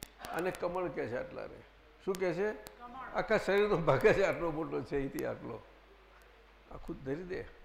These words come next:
શિવજીને. અને આજે આપણી કેટલી શક્તિઓ છે બધા એની. જ્ઞાન તો ભેદ, જ્ઞાન જ છે, પરંતુ એ જ્ઞાન આપ્યું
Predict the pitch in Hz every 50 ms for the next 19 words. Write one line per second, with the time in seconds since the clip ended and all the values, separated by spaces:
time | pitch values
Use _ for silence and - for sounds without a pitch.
0 | - - - - - - - - - - - - - - - - - - - -
1 | - - - - - - - - - - - 156 151 135 - 147 131 117 110 98
2 | 98 - - - - - - - - - - - - - - - - - - -
3 | - - - - - - - - - - - - - - - 156 135 135 131 -
4 | - 151 135 135 135 160 175 175 170 151 - - - - - - - - - -
5 | - - - - - 151 151 147 - 175 165 151 - 165 165 185 240 175 - 151
6 | - - - - 175 170 135 - 151 123 117 120 110 113 113 110 110 107 110 -
7 | - 104 - - - - - - - - - - - - - - - - - -
8 | 135 139 147 156 165 165 151 156 165 147 127 160 165 160 151 - - - 147 139
9 | 135 147 165 170 190 226 240 170 131 - - - 139 123 110 104 107 110 - -
10 | - - - - - - 170 175 190 175 - 190 180 170 175 175 175 175 170 135
11 | 139 143 - 196 185 151 113